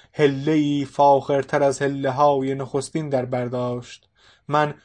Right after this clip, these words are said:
او را به مهمانی سوگند دادم. گفت: «به شرط آن که از مال من صرف کنی.» گفتم:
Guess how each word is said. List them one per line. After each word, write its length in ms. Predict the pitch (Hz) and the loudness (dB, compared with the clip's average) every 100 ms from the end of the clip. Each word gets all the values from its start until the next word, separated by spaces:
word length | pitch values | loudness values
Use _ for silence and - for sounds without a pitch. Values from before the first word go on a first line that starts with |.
| _ | _
او 200 | 202 175 | -2 2
را 240 | 151 147 143 | 6 6 6
به 160 | 147 | 2
مهمانی 680 | 143 139 127 143 143 143 151 | -2 -6 -4 0 0 -2 -6
سوگند 600 | 139 - 127 131 127 120 123 | -4 0 0 0 -4 -6 -8
دادم. 320 | 123 127 131 | -6 -6 0
گفت: 260 | 156 156 - _ | 0 0 -8 _
«به 100 | 143 | -4
شرط 360 | - 190 202 190 | 2 2 2 0
آن 180 | 175 | -2
که 140 | 170 165 | 0 0
از 200 | 143 139 | 0 -2
مال 340 | 165 208 196 | 2 2 2
من 220 | 175 170 | 0 -2
صرف 360 | 156 120 117 - | -4 -6 -6 -8
کنی.» 260 | - 120 120 | -14 -14 -4
گفتم: 480 | 147 151 156 139 | -4 -2 -4 -4